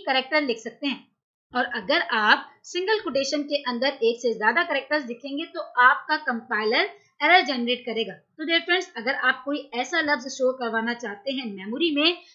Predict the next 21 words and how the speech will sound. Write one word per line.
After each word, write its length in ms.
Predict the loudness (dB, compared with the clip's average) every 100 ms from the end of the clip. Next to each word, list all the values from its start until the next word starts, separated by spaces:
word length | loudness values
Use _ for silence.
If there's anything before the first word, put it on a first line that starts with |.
| -8
जिसमें 240 | -4 -2
एक 220 | 0 -2
से 120 | -2
ज्यादा 240 | 0 2 2
characters 420 | 2 0 2 0
मौजूद 360 | 0 0 -2 -2
हैं, 120 | -4 -4 _
जैसे 260 | -10 -4 -4
कि 200 | -2 -4 -2
आपका 340 | -4 -2 -4
नाम, 320 | -2 2 2 0 -10 _ -6 -4
तो 100 | -4 -6
इसके 340 | -12 0 2 2
लिए 300 | -2 -4 -4
जिस 180 | -6 -10
constants 540 | -4 -4 -2 -4 -6 -6
को 120 | -8
यूज़ 280 | -6 -6 -8
किया 220 | -2 -2
जाता 300 | 0 -2 2
है 160 | 4 4